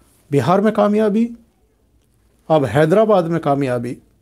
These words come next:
और उसके बाद जब वो कलकत्ता पहुँचेंगे, प्रधानमंत्री नरेंद्र मोदी,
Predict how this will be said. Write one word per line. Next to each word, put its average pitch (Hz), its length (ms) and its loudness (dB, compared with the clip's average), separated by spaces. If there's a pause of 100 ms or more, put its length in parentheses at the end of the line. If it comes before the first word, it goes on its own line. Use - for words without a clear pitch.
(1600)
और 156 140 2
उसके 156 280 0
बाद 165 440 0
जब 165 160 2
वो 156 380 0 (840)
कलकत्ता 156 440 0
पहुँचेंगे, 139 580 -2 (1900)
प्रधानमंत्री 151 680 0
नरेंद्र 147 400 0
मोदी, 143 540 -2